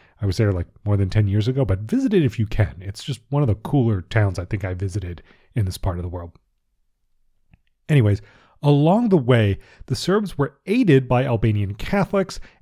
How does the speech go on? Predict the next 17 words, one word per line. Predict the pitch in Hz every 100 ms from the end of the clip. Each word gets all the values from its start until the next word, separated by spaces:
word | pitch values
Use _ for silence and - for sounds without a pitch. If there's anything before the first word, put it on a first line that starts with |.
| -
and | 147
fiercely | - 120 - 113
resisted | 110 107 175 190 185 165 165
by | 117 110 120
Albanian | 120 110 - 87 92 87 85
Muslims. | 127 - 87 82 - _ _ _ _ _ _ _ _ _ _ _ _ _ _ _ _ _
The | -
Serbs' | - 262 262 -
army | 160 180 175 160 147 151
moved | 120 143 170 160 - -
through | 131 131
the | 117
Lume | 107 104 131 160 113 101
region | 104 98 107 107
of | 107
northern | 107 110 101
Albania, | 98 92 165 165 160